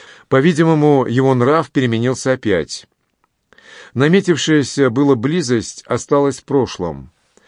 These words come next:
Для Порта он вновь превратился в анонимную тёмную фигуру, что возвышалась на ним на куче мусора в дальнем конце улицы и курила ярко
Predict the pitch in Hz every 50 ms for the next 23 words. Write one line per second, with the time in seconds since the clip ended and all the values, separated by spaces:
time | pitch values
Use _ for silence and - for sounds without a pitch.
0 | _ - - - - - - - 113 113 147 - - - - 214 226 214 175 -
1 | - 127 110 101 92 87 78 69 - _ _ _ _ _ _ _ _ - 139 156
2 | 151 156 165 208 196 190 - 160 170 156 156 156 - - 180 170 127 - - 151
3 | 143 139 123 143 139 139 143 160 180 175 170 160 156 143 - 160 156 147 147 147
4 | 147 - - 151 143 120 123 131 127 117 107 104 98 87 - _ _ _ _ _
5 | _ - - - - 139 131 131 107 123 120 - - 135 131 135 127 - - 139
6 | 127 123 123 127 127 123 120 117 - 120 120 113 - 127 117 143 160 - - 151
7 | 143 139 135 127 _ _ _ - - - - 113 107 104 95 147 170 175 170 160
8 | 160 160 143 - 143 139 135 - - - 151 147 - - 151 143 131 117 113 104
9 | - - - - 104 92 85 78 - _ _ - - - - _ - 143 - -
10 | 160 175 190 175 165 147 123 139 139 139 127 - 139 135 131 127 120